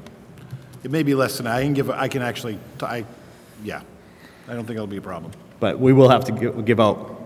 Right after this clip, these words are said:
Speaker 2: pink slips to,
Speaker 1: Right.
Speaker 2: to, to staff if, if in fact we have to cut,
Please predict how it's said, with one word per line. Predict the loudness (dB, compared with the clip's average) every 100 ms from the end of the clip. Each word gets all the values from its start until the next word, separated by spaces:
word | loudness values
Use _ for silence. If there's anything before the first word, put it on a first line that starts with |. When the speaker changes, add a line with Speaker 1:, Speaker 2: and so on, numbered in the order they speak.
| -8 -2
Speaker 2:
pink | 0
slips | 0 -2 -2
to, | -6
Speaker 1:
Right. | -6 -6
Speaker 2:
to, | -4
to | -2 -2
staff | 0 2 2 -2
if, | -8 -8
if | -8
in | -8 -4
fact | -4 -4
we | -6
have | -8
to | -10
cut, | -6 -6